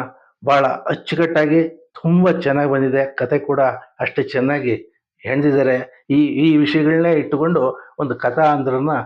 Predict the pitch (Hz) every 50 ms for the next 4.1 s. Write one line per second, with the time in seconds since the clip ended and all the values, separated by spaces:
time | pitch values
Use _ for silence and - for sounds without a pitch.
0 | - - _ _ _ _ _ - 127 139 147 147 127 123 123 147 143 151 139 139
1 | 127 123 135 143 - - - - _ _ _ _ _ _ _ _ _ _ _ _
2 | _ _ - 185 160 160 156 147 143 131 123 113 113 - - - 139 147 185 196
3 | 180 - 214 202 190 175 165 170 170 170 170 170 170 165 165 160 147 147 151 -
4 | 160 160